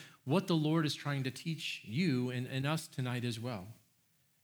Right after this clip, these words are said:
So as we go to verse fourteen, it starts off here, and Jesus speaking, he says,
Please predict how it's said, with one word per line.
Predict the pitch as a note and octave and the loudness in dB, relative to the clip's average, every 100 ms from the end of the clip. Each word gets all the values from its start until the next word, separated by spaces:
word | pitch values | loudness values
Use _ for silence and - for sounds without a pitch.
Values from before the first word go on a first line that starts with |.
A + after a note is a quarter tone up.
| _ _ _ _ - | _ _ _ _ 0
So | C#3 | 4
as | |
we | C3 D3+ | 6 8
go | E3 | 8
to | C#3 | 8
verse | F3 E3+ | 6 6
fourteen, | F3 E3 - G3+ F#3+ E3+ | 4 2 6 6 8 6
it | D#3 D3 D3 C3+ | 4 2 2 4
starts | F#3 E3 - | 6 6 6
off | E3 E3 | 4 6
here, | E3 D#3+ | 6 6
and | C#3 | 6
Jesus | E3+ D#3 D3 | 6 4 2
speaking, | - G3 F#3 | 2 4 4
he | D3+ | 4
says, | E3 D3 | 2 0